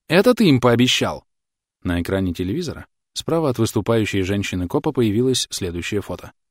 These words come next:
Мужчина с коротко подстриженными, очень белокурыми волосами. Коул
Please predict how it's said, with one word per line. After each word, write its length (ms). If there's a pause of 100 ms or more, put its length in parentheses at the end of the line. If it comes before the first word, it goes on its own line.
(460)
Мужчина 420
с 60
коротко 340
подстриженными, 640 (200)
очень 300
белокурыми 520
волосами. 500 (720)
Коул 300